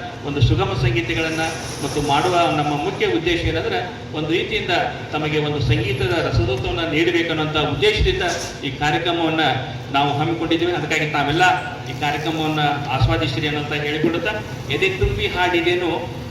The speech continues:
ಅಂದು ನಾನು, ಎದೆ ತುಂಬಿ ಹಾಡಿದೆನು ಅಂದು ನಾನು,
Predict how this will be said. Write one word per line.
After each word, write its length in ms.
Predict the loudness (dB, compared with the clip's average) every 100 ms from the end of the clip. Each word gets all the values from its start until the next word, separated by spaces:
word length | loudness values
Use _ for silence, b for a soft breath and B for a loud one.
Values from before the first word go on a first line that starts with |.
| -4
ಅಂದು 180 | -2 0
ನಾನು, 360 | 2 0 0 -4 -6 -8 -8 -10 -10 -10 -6
ಎದೆ 200 | -2 0
ತುಂಬಿ 360 | 0 -2 0 0
ಹಾಡಿದೆನು 540 | 2 2 2 2 0
ಅಂದು 340 | 0 0 0 2
ನಾನು, 300 | 2 2